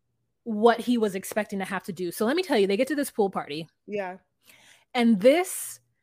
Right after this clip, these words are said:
Speaker 1: bodied bitch comes up to them just looking fine as fuck. I mean, she is obviously a woman that's comfortable with her body, and Amanda's not. She is a woman who is gonna come to a pool party just basically,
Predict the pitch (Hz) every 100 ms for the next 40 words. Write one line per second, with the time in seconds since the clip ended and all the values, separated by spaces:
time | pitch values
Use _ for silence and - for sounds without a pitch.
0 | _ _ _ - 170 165 190 220 233 277
1 | 294 208 196 156 - - - _ _ _
2 | _ - 311 320 277 240 - 202 190 185
3 | 180 233 240 214 240 240 208 185 - -
4 | - - 226 233 233 214 - - - 151
5 | - _ _ _ _ _ _ _ _ _
6 | 247 254 247 240 220 214 _ _ _ -
7 | - - 269 269 269 - 240 233 233 226
8 | 240 277 277 - 247 226 208 208 208 185
9 | - 202 196 185 202 175 185 208 233 185
10 | 185 175 175 180 175 220 - _ _ -
11 | 247 233 214 208 208 226 226 214 202 196
12 | - 247 247 226 - 240 233 233 220 214
13 | 208 - 247 339 330 240 220